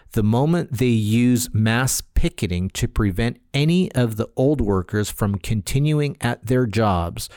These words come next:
or to prevent the employer from hiring new permanent workers to take their places, their case becomes suspect." For the pickets are really being used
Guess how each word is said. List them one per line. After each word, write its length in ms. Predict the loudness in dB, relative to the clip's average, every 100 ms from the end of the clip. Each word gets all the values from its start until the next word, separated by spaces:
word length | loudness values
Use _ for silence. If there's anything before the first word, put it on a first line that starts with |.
| -20 -4
or 160 | -2
to 160 | 0 -2
prevent 540 | 0 0 0 -2 -2
the 160 | -2 0
employer 680 | 0 0 0 2 2 0 -2 _ -16
from 240 | -4 -2
hiring 640 | -2 -2 0 0 0 0 -2
new 340 | 0 2 2 0
permanent 560 | 0 0 2 0 0
workers 440 | 0 0 0 -2 -2
to 120 | -4
take 360 | -2 -2 -2 -2
their 120 | -2
places, 680 | 0 0 0 -2 -6 -8 -16 -20 -20 -20 -14
their 280 | -6 0 0
case 440 | 0 0 0 -2
becomes 680 | -4 -4 -4 0 0 0 -2
suspect." 840 | -6 -4 0 0 -2 -6 -8 -14 -20 _ _ _ _ _ _ _ _ _ -20 -20 -8
For 140 | -2 0
the 100 | 0
pickets 540 | 0 0 -2 -8 -8 -12 -20 -10
are 160 | 0 2
really 380 | 4 2 2 2
being 380 | 0 2 2 2
used 540 | 2 2 2 0 -6